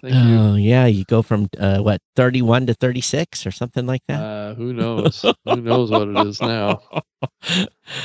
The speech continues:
Speaker 2: Yeah. And, and you being single, you really got hammered.
Speaker 1: Oh, yeah.
Speaker 2: You went up at least two percent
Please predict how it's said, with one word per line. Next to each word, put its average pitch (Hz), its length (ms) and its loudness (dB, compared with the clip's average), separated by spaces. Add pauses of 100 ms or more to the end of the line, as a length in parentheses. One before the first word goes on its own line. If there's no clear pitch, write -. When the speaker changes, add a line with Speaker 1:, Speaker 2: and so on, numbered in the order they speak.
(140)
Speaker 2:
Yeah. 127 480 2
And, 123 160 2
and 127 280 0
you 139 140 4
being 175 280 2
single, 180 540 2
you 117 220 2
really 233 520 2
got 98 260 -2
hammered. 98 640 -4 (500)
Speaker 1:
Oh, 120 220 -8
yeah. 110 240 -6 (680)
Speaker 2:
You 143 160 0
went 170 160 2
up 139 140 0
at 123 140 0
least 147 320 -2
two 123 160 -2
percent 92 440 -2